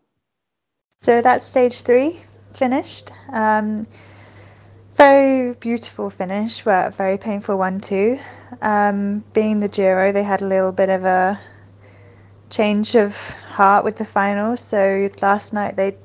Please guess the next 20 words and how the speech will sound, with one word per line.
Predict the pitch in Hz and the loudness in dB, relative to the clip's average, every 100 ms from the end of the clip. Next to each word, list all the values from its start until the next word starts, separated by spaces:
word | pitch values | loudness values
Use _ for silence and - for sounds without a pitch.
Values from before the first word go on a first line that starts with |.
| - - - - - | -20 -20 -20 -10 -4
announced | 208 196 220 | -2 -2 -4
that | - 202 | -6 -4
there | 202 | -4
was | 196 208 - | -2 -6 -10
the | - | -8
change | 196 220 208 208 | -6 -4 -4 -6
of | 196 | -8
the | |
finish. | 208 214 208 240 - - - - - - - - - - | -6 -4 -2 -4 -6 -14 -16 -20 -20 -20 -20 -20 -20 -2
And | 208 202 | 0 2
then | 202 196 | 2 0
this | 202 220 | -2 0
morning | 220 214 220 214 | 0 2 0 0
we | |
had | 214 196 | 0 0
a | |
team | 196 - 208 | -2 -4 -2
meeting | 202 208 - 220 | -2 -4 -6 -4
and | 202 | -4
we | 190 190 | -4 -6